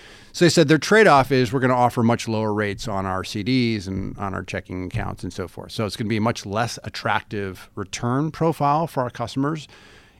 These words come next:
In return, we're gonna get much more convenience. And so they went into business, and that was their basic model, and it was incredibly successful. So the trade-off was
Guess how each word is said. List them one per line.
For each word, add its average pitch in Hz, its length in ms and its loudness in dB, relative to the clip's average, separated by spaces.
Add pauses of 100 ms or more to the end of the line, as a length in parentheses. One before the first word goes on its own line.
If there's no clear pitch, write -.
(140)
In 156 180 4
return, 135 580 2
we're 117 80 -4
gonna 117 140 0
get 110 300 -2
much 110 240 0
more 101 160 -6
convenience. 90 680 -10 (460)
And 123 160 -2
so 139 180 6
they 131 120 4
went 131 160 4
into 123 160 2
business, 113 380 -2
and 113 80 0
that 113 120 0
was 113 120 -4
their 104 100 0
basic 101 340 -4
model, 101 520 -2
and 107 200 0
it - 160 -8
was 107 140 -4
incredibly 101 420 -6
successful. - 720 -10
So 120 240 0
the 107 100 -4
trade-off 131 540 4
was 98 480 -4